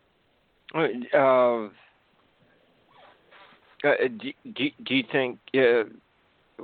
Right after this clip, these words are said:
we're, we're getting any closer to, uh, disclosure happening, or, you know, is there, e-, everyone, you know, just pretty much already aware that,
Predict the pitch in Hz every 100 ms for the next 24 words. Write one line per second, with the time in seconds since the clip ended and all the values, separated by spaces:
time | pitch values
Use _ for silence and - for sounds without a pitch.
0 | - 139 143 135 131 110 123 113 113 113
1 | - - 113 113 - 117 107 - 113 110
2 | 110 107 104 98 - _ - - _ _
3 | _ - 117 110 107 - - 110 110 113
4 | 117 110 107 107 107 - 107 107 107 107
5 | 104 98 98 95 90 _ - 117 104 101
6 | 120 113 - 120 120 120 113 107 104 101
7 | - _ _ _ _ _ _ _ _ _
8 | _ _ 131 117 101 110 - 123 110 104
9 | 107 110 107 101 101 95 90 _ _ _
10 | - - - - - - - - - -
11 | _ _ _ _ _ - 117 113 117 113
12 | 107 98